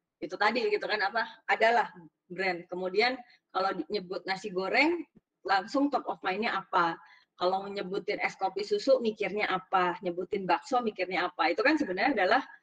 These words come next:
eh, salah satu contoh, eh, kita itu aware-nya itu sebenarnya apa? Gitu. Atau kalau saya nyebutnya martabak, teman-teman langsung mikirnya brand apa? Itu kan sebenarnya adalah, benar-benar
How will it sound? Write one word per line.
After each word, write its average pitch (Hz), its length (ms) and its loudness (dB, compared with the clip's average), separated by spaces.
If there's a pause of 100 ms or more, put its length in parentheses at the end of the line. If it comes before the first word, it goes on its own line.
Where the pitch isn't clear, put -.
(380)
eh, 180 160 4
salah 180 240 0
satu 185 240 -4
contoh, 185 400 0 (560)
eh, 185 240 -2
kita 202 240 0
itu 185 240 2
aware-nya 190 480 2
itu 277 160 4
sebenarnya 180 480 -2
apa? 175 400 0 (680)
Gitu. - 160 -4
Atau 185 320 2
kalau - 240 2
saya 196 240 0
nyebutnya 185 400 -6
martabak, 190 560 2 (480)
teman-teman 214 480 2
langsung 208 240 -4
mikirnya 226 640 0
brand 185 400 2
apa? 175 560 2
Itu 196 160 -2
kan 302 160 6
sebenarnya 226 400 2
adalah, 185 180 2 (300)
benar-benar 185 460 0